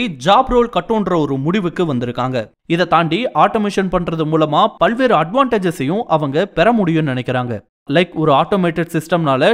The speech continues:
ட்வென்டி ஃபோர் பை செவன் ஒர்க் பண்ணிட்டு இருக்க முடியும். தேவையில்லாம நிறைய எம்ப்ளாயிஸை ஹையர் பண்றதுக்கு பதிலா இந்த மாதிரி ஆட்டோமேஷன் பண்ணிட்டோம்னா ரெண்ட்ல ஆரம்பிச்சு பல வகையான ரிசோர்சஸ் மிச்சமாகும்னு நினைக்கிறாங்க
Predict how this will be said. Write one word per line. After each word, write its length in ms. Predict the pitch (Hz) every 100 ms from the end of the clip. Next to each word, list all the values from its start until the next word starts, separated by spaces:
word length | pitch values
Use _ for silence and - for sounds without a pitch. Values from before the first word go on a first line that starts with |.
| 220
ட்வென்டி 260 | 208 240 269
ஃபோர் 180 | 247 226
பை 100 | 165 156
செவன் 260 | 143 175 233 - 160
ஒர்க் 180 | 170
பண்ணிட்டு 260 | 165 139 117
இருக்க 140 | 131 123
முடியும். 280 | 123 120 104 - _ 160
தேவையில்லாம 580 | 196 190 180 156 147 196 185
நிறைய 240 | 147 208 208 170
எம்ப்ளாயிஸை 420 | 175 190 180 180 147
ஹையர் 260 | 160 190
பண்றதுக்கு 360 | 180 160 147 185
பதிலா 260 | 147 135 151 233 - 190
இந்த 100 | 254 233
மாதிரி 220 | 180 202 185
ஆட்டோமேஷன் 460 | 202 226 214 202 175
பண்ணிட்டோம்னா 480 | 165 165 156 135 156 202 202 127
ரெண்ட்ல 260 | 165 202 185 165
ஆரம்பிச்சு 340 | 160 143 196 233 175
பல 140 | 247 269
வகையான 380 | 233 220 208 165
ரிசோர்சஸ் 480 | 170 214 185 214 220 - 156
மிச்சமாகும்னு 560 | 185 254 233 196 180 156
நினைக்கிறாங்க 420 | 151 143 127